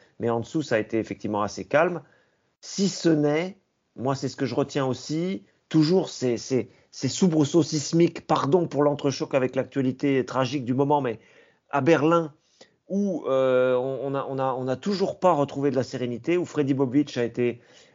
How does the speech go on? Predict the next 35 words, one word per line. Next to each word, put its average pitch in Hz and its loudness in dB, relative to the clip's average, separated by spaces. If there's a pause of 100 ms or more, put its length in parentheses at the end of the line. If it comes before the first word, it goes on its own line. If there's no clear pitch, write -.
(100)
a 113 2
été 120 -2
dégagé 127 2
comme 123 -2
directeur 120 -2
sportif, - -4 (520)
et 131 4
où, 131 4
euh, 113 4
on 104 -6
est 120 -4
en, 123 -4
encore 143 0
en 135 0
train 131 -2
de 123 -4
tâtonner 143 -2
pour 113 -10
trouver 120 2
un, 101 -4 (340)
une 117 -4
vraie, 113 0
euh, 110 2
stabilité, 123 2
euh, 107 2
dans 113 -2
le 113 0
staff, 120 0
dans 104 -4
le, 95 -2 (400)
dans 104 -4
le, 95 0
dans 95 -4
le 98 -6
sportif. 175 -4